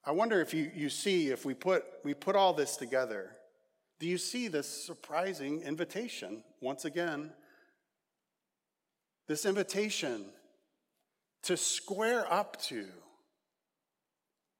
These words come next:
and to honestly look into the face and reality of bad things in our lives.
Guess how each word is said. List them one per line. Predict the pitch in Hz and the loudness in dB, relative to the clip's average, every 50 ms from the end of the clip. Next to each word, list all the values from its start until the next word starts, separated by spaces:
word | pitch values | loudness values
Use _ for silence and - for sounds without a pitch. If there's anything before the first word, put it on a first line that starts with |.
| _ _ _ | _ _ _
and | _ 143 151 147 | _ -4 -2 0
to | - 185 170 170 - - | 2 0 0 -2 2 2
honestly | 160 170 196 226 240 233 202 - - - 190 170 156 | 4 4 6 4 2 2 0 -2 0 2 2 2 2
look | 143 143 143 165 190 208 214 208 - | 0 0 0 2 2 2 2 -2 -6
into | - - 185 156 170 - - 170 | -8 -4 -2 -2 -2 0 -2 -2
the | 151 151 | -2 -2
face | - - - 160 160 170 180 185 180 - - - - - - - - - - _ _ _ _ _ _ _ _ _ _ _ _ _ _ | -4 -4 -2 0 2 2 2 0 0 -4 -6 -6 -8 -12 -18 -20 -20 -20 -20 _ _ _ _ _ _ _ _ _ _ _ _ _ _
and | - 147 147 143 | -2 0 0 2
reality | 165 165 151 170 175 190 208 220 220 214 180 143 139 135 135 147 175 180 - - - - _ _ _ _ _ _ _ _ _ _ | 2 2 4 4 4 6 6 6 4 4 2 2 0 0 0 0 -2 -4 -6 -16 -20 -20 _ _ _ _ _ _ _ _ _ _
of | 147 156 139 123 - | 0 0 0 0 0
bad | 175 165 180 196 196 - | 2 4 4 4 2 0
things | - 208 208 208 208 196 175 - | 0 0 0 2 2 0 0 -2
in | - 123 | -2 -4
our | 120 107 98 | -4 -4 -4
lives. | 98 90 - - - - - - - - - - | -6 -10 -12 -16 -20 -20 -20 -18 -18 -16 -16 -18